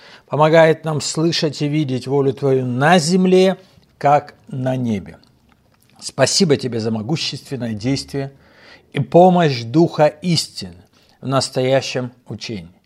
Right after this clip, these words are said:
Мы благодарны тебе. И я прошу тебя, Отец, пусть уши каждого слушающего будут открыты. Открыты и глаза на волю твою во имя Иисуса, чтобы то, что они услышат и увидят,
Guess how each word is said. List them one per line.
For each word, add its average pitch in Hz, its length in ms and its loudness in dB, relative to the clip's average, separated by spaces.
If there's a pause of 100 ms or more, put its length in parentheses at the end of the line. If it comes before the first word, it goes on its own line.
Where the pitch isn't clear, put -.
(460)
Мы 151 140 0
благодарны 127 680 4
тебе. - 320 -16 (180)
И 135 100 -6
я 139 100 0
прошу 131 300 -6
тебя, 123 260 -2
Отец, - 500 -6 (800)
пусть 139 300 -4
уши - 440 -4 (120)
каждого 151 680 4
слушающего - 880 -16 (240)
будут 139 580 -6
открыты. - 640 -14 (800)
Открыты 170 640 0
и 208 380 2
глаза 131 580 4
на 127 260 -2
волю 156 520 0 (180)
твою 156 520 2
во 113 200 0
имя 104 340 -4
Иисуса, - 540 -12 (840)
чтобы 135 340 -2
то, 170 200 -2
что 165 260 2
они 151 200 0
услышат 139 600 -4
и - 20 0
увидят, 104 420 -6